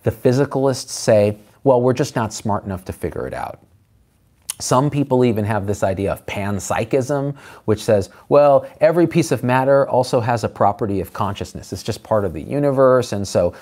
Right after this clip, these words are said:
this thing is conscious, just not that conscious, and as it combines into brains, it's more conscious." But then the question of how, and that's crazy, comes up. So we're stumped. And the more we struggle with this,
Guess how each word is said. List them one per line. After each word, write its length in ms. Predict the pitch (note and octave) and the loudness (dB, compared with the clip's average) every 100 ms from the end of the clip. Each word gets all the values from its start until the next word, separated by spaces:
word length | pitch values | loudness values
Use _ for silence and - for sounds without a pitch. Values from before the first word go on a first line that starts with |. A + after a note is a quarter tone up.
| - | 0
this 200 | C#3+ C#3+ | 0 0
thing 180 | C#3+ B2 | -2 0
is 140 | G2+ | -2
conscious, 480 | - A2+ A#2 A#2+ G#2+ | 0 0 2 0 0
just 240 | G#2+ - | -4 -4
not 200 | F#2+ - | -6 -4
that 200 | - - | -4 -6
conscious, 640 | - A#2+ A#2 A#2+ A#2 A#2 - | -4 -6 -4 0 2 2 0
and 100 | F2 - - | -8 -8 -6
as 200 | - G#2+ | -2 -2
it 100 | G#2+ | -4
combines 460 | - F#2+ G2+ G#2 G#2 | -4 0 0 0 0
into 120 | F2 | -2
brains, 440 | - F#2+ G2+ G#2 | -2 -2 0 -2
it's 140 | G#2+ - | -4 -4
more 220 | A#2 C3 | 2 2
conscious." 480 | - A2+ A2 A#2 A2 | 2 -2 0 0 0
But 140 | G#2 | -2
then 140 | A#2+ A#2 | -4 -4
the 80 | |
question 320 | A2 A2 G#2 F#2 | -2 -2 -2 -10
of 120 | - | -12
how, 680 | - - - E2 F2+ C4 C4+ _ _ _ _ _ _ _ _ _ _ - | -16 -12 -6 -2 0 0 -2 _ _ _ _ _ _ _ _ _ _ -8
and 120 | F2+ | -4
that's 160 | E2 - | -4 -4
crazy, 600 | - E2+ A2+ A3 D#4 - _ _ _ - | -2 0 2 0 -2 -6 _ _ _ -6
comes 260 | - E2 | -4 -2
up. 200 | E2 - _ _ _ _ _ _ _ _ - | -4 -8 _ _ _ _ _ _ _ _ -6
So 180 | - | 2
we're 360 | E3+ D3 B2+ B2 | 2 4 0 -2
stumped. 1200 | A2 - - - _ _ G3+ A#3 C4+ - - - _ _ _ _ - | -6 -14 -18 -20 _ _ -2 0 -2 -4 -16 -20 _ _ _ _ -6
And 180 | D#3 D3 | -2 0
the 60 | |
more 360 | C#3+ C3+ D#3+ F#3+ | 0 0 2 2
we 160 | G3 F3+ | 0 -4
struggle 640 | - - - C3 C#3 C#3 | -6 -10 0 0 2 2
with 200 | A#2 F#2+ | 2 0
this, 360 | F#2 G2+ - | -2 -4 -6